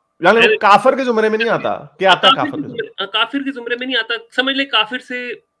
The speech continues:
Speaker 2: पिछला
Speaker 1: स्टेप
Speaker 2: स्टेप।
Speaker 1: नीचे है।
Speaker 2: हाँ, एक
Speaker 1: हाँ।
Speaker 2: स्टेप नीचे है, हाँ, बिल्कुल।
Speaker 1: हाँ।
Speaker 2: अब ये देखें कि अब ये मुफ्ती साहब और ये लोग कहते हैं, "जी, कुरान से जो है ना, वो जो चीज़ ह-, हटेगी, हम तो उसको नहीं मानते।" तो भाई, ये इतनी हदीसें हैं, फिर आप इनको आज मुफ्ती साहब,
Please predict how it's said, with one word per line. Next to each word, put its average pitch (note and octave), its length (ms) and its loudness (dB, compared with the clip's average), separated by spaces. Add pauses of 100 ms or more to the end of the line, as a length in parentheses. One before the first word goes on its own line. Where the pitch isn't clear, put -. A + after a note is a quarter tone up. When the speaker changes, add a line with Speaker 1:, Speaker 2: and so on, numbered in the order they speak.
(260)
Speaker 2:
पिछला G#3 240 4
Speaker 1:
स्टेप F#3+ 160 4
Speaker 2:
स्टेप। D#3+ 80 -6
Speaker 1:
नीचे - 200 -10
है। - 140 -18 (240)
Speaker 2:
हाँ, D3 100 -4
एक D#3+ 160 0
Speaker 1:
हाँ। A2 80 0
Speaker 2:
स्टेप D3+ 220 -4
नीचे C3 180 -10
है, A2+ 80 -12
हाँ, G#2+ 220 -14
बिल्कुल। G#2+ 320 -20 (340)
Speaker 1:
हाँ। - 260 -20
Speaker 2:
अब F#3+ 120 -2
ये A#3+ 80 -8
देखें G#3+ 460 -2 (400)
कि F#3+ 60 -10
अब G#3+ 220 -2
ये B3 80 -8
मुफ्ती A3 280 -14
साहब A3+ 300 -4
और G#3 180 -6
ये G#3+ 160 -8
लोग G3+ 260 -6
कहते F#3+ 240 -6
हैं, G3 80 -8
"जी, G#3 100 -16
कुरान G3 560 -4
से G3+ 220 -12
जो F3+ 160 -4
है D3 120 -2
ना, D#3 120 -4
वो D3+ 180 -8
जो D3+ 180 -8
चीज़ D3 340 -8 (160)
ह-, C#3+ 160 -18
हटेगी, C#3+ 360 -6
हम C3+ 140 -8
तो C#3 100 -10
उसको C3+ 180 -10
नहीं C3 160 -8
मानते।" G#2+ 380 -18
तो D#3 80 -12
भाई, D3+ 160 -6
ये G#3 140 -8
इतनी G3+ 300 -10
हदीसें D#3 400 -10
हैं, F#3+ 140 -6
फिर F#3 120 -6
आप F3+ 240 -4
इनको F#3+ 380 -8
आज E3 320 -4
मुफ्ती D#3 280 -12
साहब, D#3+ 460 -8